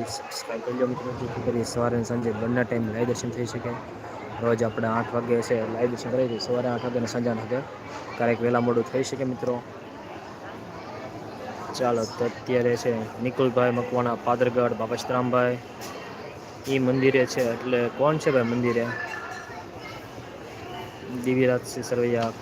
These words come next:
ખબર નથી પડતી તમે શું કહેવા માંગો છો. મંદિરે દાદા છે. હા, તો આવ્યા છે ભાઈ, જે કામકાજ હતું. રાધે રાધે.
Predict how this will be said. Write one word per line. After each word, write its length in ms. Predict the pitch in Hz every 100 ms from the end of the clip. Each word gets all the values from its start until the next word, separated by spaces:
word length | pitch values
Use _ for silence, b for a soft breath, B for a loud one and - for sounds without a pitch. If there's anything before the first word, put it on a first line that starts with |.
| -
ખબર 220 | - 127 135
નથી 160 | 131
પડતી 260 | 127 - 120
તમે 120 | 113
શું 160 | - 117
કહેવા 160 | 117
માંગો 220 | 107 110 107
છો. 140 | - - - - 381 - - - 698 719 - - - - 185 190 - - - - - - - - - 117 - - - - - - - - 139 127 117 117 117
મંદિરે 380 | 127 135 131 120
દાદા 320 | 123 127 117
છે. 160 | 117 117 - - - - - - - - - - - - - - - - 262 240 233 - - - -
હા, 200 | 120 123
તો 160 | -
આવ્યા 320 | 127 151 160 147
છે 140 | 131
ભાઈ, 280 | 120 117 120 -
જે 120 | - 120 120 113 110 110
કામકાજ 360 | 135 139 143
હતું. 260 | 139 143 143 135 - - - - - - - - - - - - - - - - - - - - 254 254 - - - - - - 285 277 - - 226 113
રાધે 280 | 123 120 123
રાધે. 280 | 120 113